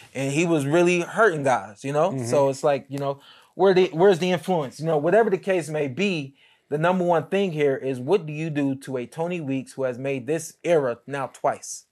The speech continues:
Speaker 2: Does he look at it, uh, Lawson, uh, a welterweight fighter coming up to one fifty-four and the contracted weight actually was one fifty-six. Do you, like, the smaller fighter, Virgil Ortiz?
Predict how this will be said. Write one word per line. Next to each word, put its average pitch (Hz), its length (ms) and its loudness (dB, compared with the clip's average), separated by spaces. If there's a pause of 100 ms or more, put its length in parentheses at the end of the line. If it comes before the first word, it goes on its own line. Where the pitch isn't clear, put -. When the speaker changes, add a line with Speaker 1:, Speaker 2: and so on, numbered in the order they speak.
(1160)
Speaker 2:
Does 175 200 6
he 180 60 4
look 165 240 4
at 151 140 4
it, 151 160 4
uh, 131 240 4
Lawson, 127 540 2 (420)
uh, 123 220 2 (100)
a 127 80 2
welterweight 151 460 2
fighter 127 460 2 (120)
coming 196 300 2
up 160 280 2 (340)
to 151 160 0
one 147 400 0
fifty-four 147 680 -2 (120)
and 120 160 -8
the 113 60 -10
contracted 143 560 -4
weight 139 180 -2
actually 147 300 -2
was 110 80 -8
one 123 160 -6
fifty-six. 170 800 -6
Do 135 220 -8
you, 147 320 -8
like, 107 280 -6
the - 60 -20
smaller 135 420 0
fighter, 131 400 2
Virgil 127 360 -2
Ortiz? 131 800 -8